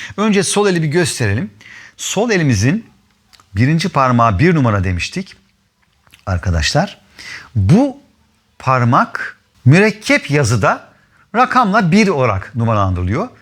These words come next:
Orta parmak iki, yüzük parmağı üç, küçük parmak dört olarak numaralandırılıyor. Braille kabartma yazıda arkadaşlar, bunlar nasıl numaralandırılıyor biliyor musunuz?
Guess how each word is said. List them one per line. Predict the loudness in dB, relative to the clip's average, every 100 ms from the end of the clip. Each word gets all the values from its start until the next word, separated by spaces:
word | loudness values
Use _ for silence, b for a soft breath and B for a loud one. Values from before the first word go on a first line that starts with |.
| b b b b b _
Orta | -2 0 0
parmak | 2 2 2 -2
iki, | -6 -2 -4 -4 _ -2
yüzük | 0 0 0
parmağı | 0 2 0
üç, | 0 -4 -4 -12 -4
küçük | -4 -2
parmak | -2 0 0 -2 0
dört | 2 2 -2 -10
olarak | -8 -8 -8
numaralandırılıyor. | -10 -8 -8 -8 -10 -12 B B B
Braille | 0 2 4 2 -2 -6
kabartma | -6 -4 0 0 -2 -2
yazıda | 0 2 2 0
arkadaşlar, | -2 -2 -4 -4 -6 -6 -14 _ -8
bunlar | -4 -2 0
nasıl | 0 0 -2 B B B B B -4
numaralandırılıyor | 0 2 2 2 2 2
biliyor | 2 0
musunuz? | 0 -2 -4